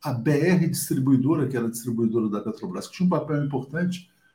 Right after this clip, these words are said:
pra regular os preços do petróleo no Brasil, foi completamente privatizada.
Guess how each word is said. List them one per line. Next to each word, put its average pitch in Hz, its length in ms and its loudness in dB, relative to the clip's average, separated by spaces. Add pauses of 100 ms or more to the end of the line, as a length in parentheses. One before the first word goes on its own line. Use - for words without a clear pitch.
(300)
pra 117 340 2
regular 147 460 6
os - 140 0
preços 117 340 -2
do 123 80 -4
petróleo 117 420 0
no 120 100 2
Brasil, 131 340 2
foi 180 160 2
completamente 196 760 4
privatizada. 131 760 0